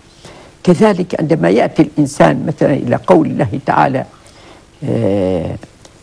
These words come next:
"مالك يوم الدين"، فإنه يشعر بذلك اليوم، يوم المنقلب ويوم الجزاء، وكذلك كل ما يتلوه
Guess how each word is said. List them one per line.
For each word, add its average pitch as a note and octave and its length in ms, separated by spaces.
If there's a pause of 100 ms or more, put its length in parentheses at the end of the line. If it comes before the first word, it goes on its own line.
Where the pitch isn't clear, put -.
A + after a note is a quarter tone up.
(760)
"مالك D3 380
يوم D#3 280
الدين"، C#3+ 560
فإنه C3 560
يشعر C#3+ 400
بذلك C3 480
اليوم، C3+ 460 (340)
يوم D#3+ 240
المنقلب B2+ 680
ويوم C#3 260 (160)
الجزاء، C#3+ 580 (280)
وكذلك F#3 520
كل G#3 320
ما E3 160
يتلوه E3 500